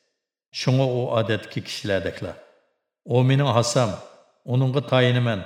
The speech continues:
"Uning bilan qo'ylarimga g'azan qeqib beraman. Mening yana boshqa ehtiyojlarim bor", deb javob berdi. Sura Taho, o'n sakkizinchi oyat. U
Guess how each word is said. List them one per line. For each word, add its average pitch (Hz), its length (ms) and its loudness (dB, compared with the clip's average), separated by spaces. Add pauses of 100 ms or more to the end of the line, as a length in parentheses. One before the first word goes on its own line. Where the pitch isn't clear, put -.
(420)
"Uning 135 280 0
bilan 143 260 2
qo'ylarimga 127 600 0
g'azan 113 360 2
qeqib - 300 -4
beraman. 120 380 0 (540)
Mening 139 240 2
yana 139 220 2
boshqa 131 300 2
ehtiyojlarim 135 720 2
bor", 101 280 2 (680)
deb 98 180 -2
javob 87 320 -8
berdi. 76 320 -10 (840)
Sura 101 340 -4
Taho, 101 360 -2 (400)
o'n 98 180 -10
sakkizinchi 92 600 -8
oyat. 85 340 -10 (1200)
U 117 100 4